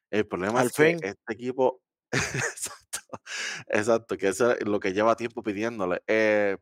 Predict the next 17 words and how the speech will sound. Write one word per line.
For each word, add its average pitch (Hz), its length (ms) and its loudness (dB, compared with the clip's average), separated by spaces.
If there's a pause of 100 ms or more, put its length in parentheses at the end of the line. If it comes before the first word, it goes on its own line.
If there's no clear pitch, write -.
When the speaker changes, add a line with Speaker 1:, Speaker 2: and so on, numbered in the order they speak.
Speaker 1:
pero, 92 260 -4
mano, 98 260 -4
la 98 100 -2
ofensiva, 92 720 -4 (560)
<sighs> - 1080 -18
la 95 100 -2
ofensiva 101 400 -4
está 104 500 0
fea 143 640 0 (1500)
y 107 160 -2
está, 113 520 2 (220)
<sighs> - 380 -20
mano, 131 320 0
está 131 440 2
bien 170 400 -4
Speaker 2:
S-, - 180 -16
s-, - 160 -4